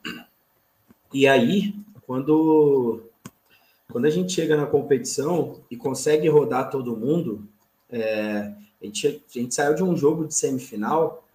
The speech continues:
que os dois últimos quartos, basicamente, a gente rodou a equipe inteira. Então, os nossos cinco titulares,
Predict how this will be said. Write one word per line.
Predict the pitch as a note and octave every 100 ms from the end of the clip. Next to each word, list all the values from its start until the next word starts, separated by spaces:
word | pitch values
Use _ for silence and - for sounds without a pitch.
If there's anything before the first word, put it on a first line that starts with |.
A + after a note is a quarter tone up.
| _ _
que | - B2+
os | A#2 - _ _
dois | C3 D#3+ E3+
últimos | E3+ D3 B2
quartos, | - B2 D3+ F3+ -
basicamente, | B2 A#2+ - A2+ A#2 D3+ E3 - _ _ _ _ _
a | -
gente | A2+ C3 D3
rodou | D3 E3 C#3+ D3 E3+
a | F#3
equipe | F3+ F#3 F3+
inteira. | G#3 G3+ D#3+ E3+ A2
Então, | - A#2 B2+
os | C#3 - - -
nossos | C3 C3+ F#3 D#3 -
cinco | D3+ D3
titulares, | - A#2+ A#2+ A2 B2+ D#3 B2+ -